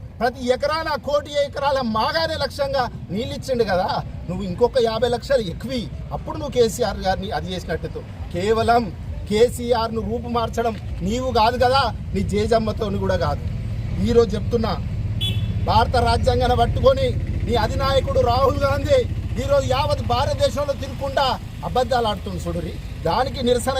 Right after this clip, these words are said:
ఈరోజు. నీవు, నువ్వు కరెక్టా, నీ రాహుల్ గాంధీ కరెక్టా? రాహుల్ గాంధీ ఏమన్నారు? భావ స్వేచ్ఛను మేము హరించామన్నారు. కానీ ఈరోజు నువ్వు ఏం చేస్తున్నావు? అందరినీ పోలీస్ స్టేషన్లలో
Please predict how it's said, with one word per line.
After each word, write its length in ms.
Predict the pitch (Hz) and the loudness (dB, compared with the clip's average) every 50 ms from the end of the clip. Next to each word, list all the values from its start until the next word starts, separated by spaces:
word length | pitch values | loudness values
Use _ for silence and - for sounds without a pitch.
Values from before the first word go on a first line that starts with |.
| 254 254 | 2 6
ఈరోజు. 300 | 247 262 247 220 - 180 156 - - - - - - - - - - - - - - 165 | 6 6 6 6 2 -2 -6 -8 -10 -10 -10 -10 -10 -10 -10 -10 -12 -12 -14 -10 -6 -4
నీవు, 260 | 208 240 277 285 285 277 240 240 | -2 -2 -2 -4 -4 -2 -2 -2
నువ్వు 180 | 262 285 285 269 302 | -2 -2 -4 -2 0
కరెక్టా, 340 | 294 277 269 254 - 277 302 359 339 285 | 2 2 2 2 2 0 0 0 0 -2
నీ 60 | 302 302 - 247 | -4 -2 0 2
రాహుల్ 260 | 233 240 269 285 285 285 277 | 4 4 4 4 4 2 2
గాంధీ 200 | 285 277 247 240 254 | 0 0 -2 -2 -2
కరెక్టా? 320 | 247 233 226 220 - 185 151 - - - - - - | 0 0 0 0 -2 -2 -2 -4 -6 -8 -8 -6 0
రాహుల్ 260 | 175 220 254 269 277 285 | 2 4 6 6 4 2
గాంధీ 180 | 285 285 - 269 277 277 | 0 0 0 0 0 0
ఏమన్నారు? 360 | 285 269 277 277 - 185 190 196 - - - - - - - 135 | 0 0 0 0 0 0 0 -2 -6 -8 -12 -12 -12 -10 -4 0
భావ 180 | 190 208 247 269 269 247 - | 2 4 4 4 4 2 2
స్వేచ్ఛను 460 | 262 262 254 - - 262 254 262 254 220 190 - - - - - - - - | 4 2 2 4 2 2 2 2 2 0 -2 -4 -8 -10 -10 -10 -10 -6 -2
మేము 140 | 202 220 - 202 | 0 0 2 2
హరించామన్నారు. 680 | 220 254 262 - - 262 226 220 196 185 175 147 - - - - - - - - | 0 -2 -2 0 0 0 0 0 -2 -2 -4 -6 -8 -10 -12 -12 -12 -12 -10 -8
కానీ 140 | 175 185 208 202 | -6 -6 -4 -4
ఈరోజు 180 | 202 214 202 196 208 | -6 -6 -6 -6 -6
నువ్వు 120 | 202 196 196 202 | -6 -6 -4 -4
ఏం 60 | 208 208 | 0 0
చేస్తున్నావు? 420 | 226 220 - - 226 226 226 247 247 - - - - - 156 | 0 0 0 -2 -2 -2 -2 -2 -2 -6 -8 -10 -8 -6 -6
అందరినీ 320 | 180 185 202 196 190 180 - - | -4 -4 -4 -4 -4 -6 -6 -4
పోలీస్ 220 | 190 185 202 - | -4 -4 -4 -4
స్టేషన్లలో 440 | - 220 208 - 208 196 196 196 208 | -2 -2 -2 -2 0 0 0 0 0